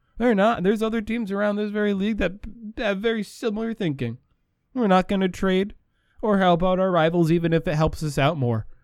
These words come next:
which is an asinine line of thinking. I know the Pittsburgh Steelers G M also came out this week and say three teams have touched base. Like, that's a good thing.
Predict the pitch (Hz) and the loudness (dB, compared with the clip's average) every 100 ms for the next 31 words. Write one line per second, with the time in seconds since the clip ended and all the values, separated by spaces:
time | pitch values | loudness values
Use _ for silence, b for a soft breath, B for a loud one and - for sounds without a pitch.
0 | _ _ _ _ 185 165 175 160 156 156 | _ _ _ _ -2 0 2 4 4 4
1 | 175 190 175 160 165 135 139 147 143 117 | 2 2 0 0 0 0 0 0 -2 -4
2 | 107 - 120 _ _ _ _ _ _ _ | -6 -10 -14 _ _ _ _ _ _ _
3 | _ _ _ _ _ _ _ _ _ _ | _ _ _ _ _ _ _ _ _ _
4 | _ _ _ _ _ - 180 220 190 190 | _ _ _ _ _ 0 2 4 4 2
5 | - 190 175 175 180 190 135 156 156 160 | 0 -2 -4 -2 0 0 -4 0 2 2
6 | 151 156 185 175 170 165 170 180 170 151 | 2 0 -2 -2 0 0 -4 -6 -4 -4
7 | 139 151 143 - 139 226 247 - 254 285 | -2 -2 -2 -2 0 2 2 0 0 0
8 | 202 214 - 233 - - - 220 - - | -2 -4 -2 -2 -2 0 2 2 0 -2
9 | 92 156 131 185 - 226 247 | 0 -2 -2 -4 0 2 2